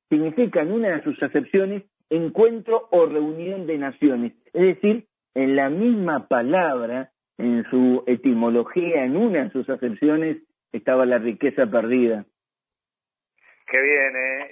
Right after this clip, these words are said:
Speaker 2: Y cómo ustedes han sido, este, bueno, eh, herederos de, de, de esa, esa, de ese enfoque, esa, esa manera de, de encarar las cosas, ¿no? Es decir, es, es muy, es muy interesante esa relación que,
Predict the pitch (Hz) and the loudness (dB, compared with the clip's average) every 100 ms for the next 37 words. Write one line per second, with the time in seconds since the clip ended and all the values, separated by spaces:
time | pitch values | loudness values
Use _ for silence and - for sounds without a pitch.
0 | 139 135 147 151 - 143 139 123 110 139 | -14 -8 -8 -6 -2 -4 -4 -10 -12 -6
1 | 135 127 117 107 98 92 - 113 107 - | -4 -2 -2 -4 -6 -10 -12 -12 -12 -10
2 | 110 117 135 110 98 98 104 107 104 101 | -10 -6 -6 -8 -12 -14 -12 -10 -10 -12
3 | 98 95 98 - _ _ - - - 127 | -14 -14 -16 -18 _ _ -20 -20 -6 -2
4 | 127 143 160 135 113 _ _ _ 117 110 | 0 2 0 -2 -6 _ _ _ -12 -10
5 | 107 101 104 101 95 - 110 107 98 - | -10 -12 -16 -20 -20 -20 -16 -16 -16 -10
6 | 120 131 - 120 107 101 - 127 - 127 | -8 -6 -2 0 -2 -6 -10 -14 -8 -8
7 | 117 - - 165 160 143 214 202 147 139 | -8 -20 -8 -6 -4 -4 -2 -4 -4 -8
8 | - 123 113 _ _ _ - 147 135 143 | -6 -6 -6 _ _ _ -10 -4 -2 0
9 | 156 135 117 110 - _ _ _ _ 127 | 0 2 0 -4 -10 _ _ _ _ -10
10 | 117 123 139 127 - 151 127 107 101 123 | -4 0 0 -2 -6 -6 -6 -10 -14 -14
11 | 143 123 - 123 - 127 113 117 113 120 | -14 -14 -12 -12 -8 -10 -8 -10 -8 -8
12 | 156 185 131 120 - 147 120 113 120 120 | -2 -2 0 -4 -2 -6 -4 -2 -2 0
13 | 113 - 123 123 - 104 | -4 -6 -10 -12 -14 -18